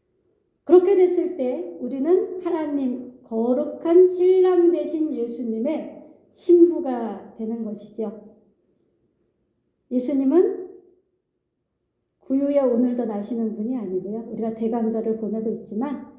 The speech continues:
구유의 오늘도 나시는 분이 아니고 어떤 분이시죠? 이제 재림에 오실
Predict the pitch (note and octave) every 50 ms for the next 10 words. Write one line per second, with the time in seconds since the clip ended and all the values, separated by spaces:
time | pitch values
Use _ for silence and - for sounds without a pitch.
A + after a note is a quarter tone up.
0 | _ _ _ _ _ _ _ - - B3+ B3+ C4+ C#4+ C#4 C#4 C4+ C4 C4 C4 -
1 | - G#3+ G#3 A3 G#3+ G#3+ A3+ A3+ G3+ G3+ F#3+ G3 G3 G#3+ G#3+ G#3 G3+ F#3 - G3
2 | G3 G3+ G3 F#3 F3+ E3+ F3+ F3 - G3+ A3+ D#4 E4+ - - - - - G3 -
3 | A#3 A3+ A3 F#3+ G3+ F#3 F#3 F#3 - - - - C4+ E4+ - - - - - -
4 | _ _ _ _ _ _ _ _ _ _ _ _ _ _ _ _ _ _ _ _
5 | _ _ _ _ _ _ _ _ _ _ _ _ _ _ _ _ _ _ _ _
6 | _ _ _ _ _ _ _ _ _ _ _ _ _ _ _ _ _ _ _ _
7 | _ _ _ _ - A3 G#3 - A#3 A3+ A3+ - - A3+ A#3 B3 C4 B3 A3+ A#3+
8 | A#3 A3 G3+ G#3+ G3 F#3+ - - D4 E4+ - - - -